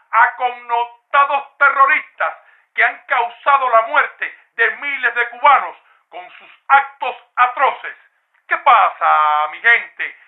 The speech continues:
Dígame usted si esto es serio, dígame usted si esto es respetuoso, dígame usted si esto es responsable. Nada, mi gente, nada. Como siempre les digo, San Nicolás del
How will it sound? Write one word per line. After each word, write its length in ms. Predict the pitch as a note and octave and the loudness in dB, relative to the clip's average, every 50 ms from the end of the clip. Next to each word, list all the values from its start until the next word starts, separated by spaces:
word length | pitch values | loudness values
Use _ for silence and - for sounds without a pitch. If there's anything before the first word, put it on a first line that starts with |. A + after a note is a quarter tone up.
| _ _ _ - | _ _ _ -10
Dígame 320 | G#3 A3+ A#3+ A#3 A3+ A3+ | -6 -2 0 0 -2 -2
usted 300 | A3+ - - C#4 B3 - - - | -10 -10 -4 -4 -4 -4 -4 -10
si 100 | - B3+ | -4 -4
esto 360 | A#3+ - - - _ - B3 | -4 -4 -4 -14 _ -6 -6
es 80 | A3 - - - - | -6 -6 -6 -6 0
serio, 420 | E4+ E4 C#4 - - - - - _ _ _ _ _ - | 2 2 2 2 -4 -12 -20 -20 _ _ _ _ _ -8
dígame 340 | C4+ C#4+ B3 B3+ A#3+ B3 B3 | -6 -4 -2 -2 -2 -2 -6
usted 280 | - - - - - - - - _ _ _ _ _ - - | -10 -2 0 0 0 0 -4 -16 _ _ _ _ _ -20 -10
si 80 | C4+ | -6
esto 320 | C#4 C#4 - - - C#4+ C4+ | -4 -4 -6 -6 -2 0 0
es 120 | C4 - - | 0 0 2
respetuoso, 880 | C4 C4 B3 - - - B3+ A#3+ - - E4+ D#4+ A#3 - - - A3 A3+ | 0 0 0 0 -2 -2 -2 -2 -2 0 2 2 2 2 0 -10 -12 -10
dígame 280 | D4+ D4+ C#4+ B3+ - B3 | -6 -4 -4 -4 -4 -6
usted 220 | - - D4+ - - - _ _ _ _ - - | -2 0 0 0 0 -4 _ _ _ _ -14 -8
si 80 | C4+ | -6
esto 280 | B3 B3 - - C4+ C4 | -6 -6 -6 0 0 0
es 60 | - - - _ _ _ | 0 0 -8 _ _ _
responsable. 920 | - - - - - A#3+ G#3+ G#3 - - - A#3+ - - - - - _ _ _ _ _ _ _ - | -6 -4 -4 -4 -4 -8 -10 -10 -6 0 2 2 2 0 -4 -14 -20 _ _ _ _ _ _ _ 0
Nada, 540 | G3 B3+ C4 B3+ B3 B3 B3 A#3+ A#3 A3+ | 4 4 6 6 6 6 4 4 4 2
mi 100 | A3+ A3+ A3 | 2 0 0
gente, 460 | C4 C#4 C4+ C4+ C4 - - A#3 - | 2 4 4 4 0 -2 -4 -4 2
nada. 580 | - D4 D4 C4+ B3+ B3 A#3 - F3 - - _ _ _ _ _ | 4 4 4 6 4 4 4 4 2 -2 -8 _ _ _ _ _
Como 460 | - E3 F3+ F3+ F#3+ G3+ G#3 G3+ G3+ - | -10 -10 -10 -8 -4 -4 -4 -4 -4 -4
siempre 580 | B3+ B3 A#3+ B3 A#3+ A#3+ - - A#3+ A#3+ A#3+ A#3 | 0 2 2 2 2 -2 -4 0 2 2 4 4
les 200 | A#3 A3+ A3+ A#3+ | 2 0 0 2
digo, 480 | D4 D4 C4 A#3 G#3 F3+ - _ _ _ _ _ _ _ _ _ _ - | 2 2 2 0 -4 -8 -10 _ _ _ _ _ _ _ _ _ _ -6
San 360 | B3+ B3 B3 A#3+ A#3+ B3 B3 A#3+ | 0 0 0 0 -2 -10 -12 -10
Nicolás 720 | B3 A#3+ - _ - A#3 A3+ A3+ A3+ B3 C#4 D4+ D4 C#4+ | -10 -10 -10 _ -6 -2 -2 0 2 4 4 4 4 4
del 180 | C#4+ C4+ B3+ | 2 -2 -2